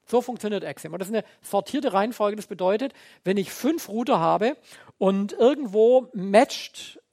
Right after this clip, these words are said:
ähm, eine Domain, das über diesen, also eine Empfängerdomain matcht über diesen Router, dann, und ich sage darunter am Schluss meines Routers "No more", dann wird nicht der nächste aufgerufen, sondern ich springe aus meiner ganzen Liste raus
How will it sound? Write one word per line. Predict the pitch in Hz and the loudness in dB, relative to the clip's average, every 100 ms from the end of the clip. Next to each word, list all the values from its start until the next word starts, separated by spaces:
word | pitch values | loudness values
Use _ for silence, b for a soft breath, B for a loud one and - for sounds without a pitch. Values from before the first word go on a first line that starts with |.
| _ | _
ähm, | 254 185 170 175 175 b b b _ _ _ _ _ _ _ _ - 170 _ _ | 0 2 2 0 -8 b b b _ _ _ _ _ _ _ _ -20 -20 _ _
eine | 214 185 | 2 4
Domain, | 170 175 175 247 294 311 | 2 4 6 4 0 -4
das | 226 202 - - - 392 | 0 0 -2 -16 -18 -14
über | 233 190 | -10 -8
diesen, | - 254 330 277 269 226 | -6 -6 -6 -6 -8 -6
also | 190 180 | -6 -4
eine | 180 | -6
Empfängerdomain | 175 - 311 320 208 196 180 220 214 | -8 -4 -2 0 -2 -2 -2 -2 0
matcht | 214 - - | -2 -2 -10
über | 247 185 | -12 -12
diesen | 214 262 285 277 b b b - | -10 -10 -10 -14 b b b -4
Router, | 269 330 185 240 B B | -4 0 -2 -2 B B
dann, | - 202 214 | -2 0 -2
und | 208 | -4
ich | 208 | -2
sage | 208 202 247 | 2 2 2
darunter | 214 185 233 240 247 | 0 -2 -2 -2 -2
am | 196 | -6
Schluss | - 269 - | -6 -10 -2
meines | 208 202 185 - | 0 0 -4 -10
Routers | 202 170 - 208 175 | -12 -10 -8 -8 -2
"No | 180 | -2
more", | 180 262 240 | 2 2 2
dann | 240 190 | 0 -4
wird | 233 | -6
nicht | 233 269 | -8 -6
der | 254 | -4
nächste | 262 - 180 | -4 -4 -4
aufgerufen, | - 226 220 | -4 -8 -10
sondern | 226 | -10
ich | 202 | -10
springe | - 214 | -10 -10
aus | 226 | -4
meiner | 214 190 | -2 -2
ganzen | 196 175 | -4 -4
Liste | 185 - | -8 -4
raus | 185 220 | 0 0